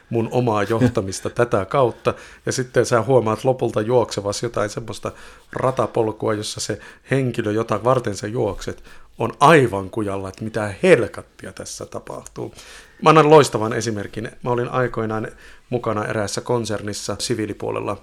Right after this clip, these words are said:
konsernin hallituksessa, ja siinä roolissa mulla oli tämmöisiä edustustehtäviä aina silloin tällöin vähän siellä, missä sattuu. Ja mä menin sitten yhteen tämmöiseen edustustilaisuuteen, ja yhteistyötaho meni aivan niin kuin kalman kalpeaksi, kun näki mut. Sitten se näki, että hän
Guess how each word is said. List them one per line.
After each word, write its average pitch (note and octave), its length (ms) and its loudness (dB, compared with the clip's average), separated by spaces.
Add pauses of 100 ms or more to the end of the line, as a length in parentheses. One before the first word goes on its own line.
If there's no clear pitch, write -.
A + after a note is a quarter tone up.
konsernin G#2+ 380 -8
hallituksessa, A2+ 720 -6
ja G#2 120 -6 (380)
siinä B2+ 300 -2
roolissa A2+ 540 0 (400)
mulla A2+ 240 -2
oli G#2 140 -2
tämmöisiä G#2 600 -6
edustustehtäviä B2 880 -2
aina A#2+ 220 0
silloin A2 300 -6
tällöin A2 420 -6
vähän A2 320 -6
siellä, G#2 280 -4
missä G#2 260 -8
sattuu. A2 480 -8
Ja G#2+ 140 -8 (380)
mä C3+ 60 0
menin D3 200 4
sitten D3+ 180 -4
yhteen B2+ 260 -2
tämmöiseen A2+ 320 -2
edustustilaisuuteen, A2 1040 -4
ja G#2+ 120 -4
yhteistyötaho A2+ 1000 -4
meni B2 160 2
aivan C#3 320 4
niin G2+ 100 -6
kuin G#2+ 260 -6
kalman G#2 340 0
kalpeaksi, G2 460 -4
kun G#2+ 120 -12
näki G2 260 -10
mut. C#3+ 260 -6
Sitten - 180 -16
se C3 140 -2
näki, B2 240 -2
että A2+ 120 -6
hän A#2+ 160 -4